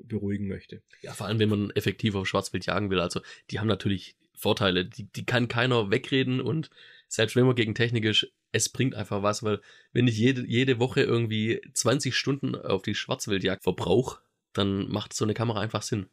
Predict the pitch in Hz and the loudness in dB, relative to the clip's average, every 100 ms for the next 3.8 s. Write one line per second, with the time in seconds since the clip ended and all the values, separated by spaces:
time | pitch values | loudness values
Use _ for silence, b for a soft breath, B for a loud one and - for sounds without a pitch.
0 | - 92 110 104 127 98 113 - - 104 | -12 -6 -2 -2 -2 -2 -2 -2 -2 -2
1 | 110 151 151 - 143 135 123 104 - 139 | 0 0 0 0 0 0 -4 -4 -2 -2
2 | - 139 127 117 117 180 180 - - - | 0 -2 0 -2 0 0 0 -4 -6 -6
3 | - - 95 98 123 120 120 | -6 -6 -4 -2 0 2 0